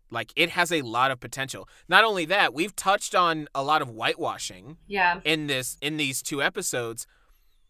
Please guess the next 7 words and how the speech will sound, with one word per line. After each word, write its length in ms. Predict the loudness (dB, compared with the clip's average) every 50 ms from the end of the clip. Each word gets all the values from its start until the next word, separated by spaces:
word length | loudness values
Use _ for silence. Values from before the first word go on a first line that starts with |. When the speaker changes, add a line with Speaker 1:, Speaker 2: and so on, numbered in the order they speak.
| _ _ -16
Speaker 1:
Genuinely, 1080 | -12 -8 -4 -2 -2 0 0 0 0 0 0 0 -2 -4 -4 -6 -6 -6 -6 -8 -10 -12 _ _ _ _ _ _ _ _ _ _ _ _ _ _ _ _ _ _ _ _ _ _ _ _ _
stuff 360 | -8 -4 2 4 4 4 4
like 160 | 2 -2 -2 -2
Wolfwalkers 760 | -2 -2 -2 -2 -2 0 0 0 0 0 -2 -4 -6 -6 -4
is 160 | -6 -4 0 2
like, 240 | 0 0 0 -4 _ _ _ _
yeah, 180 | -16 -10 -10 -10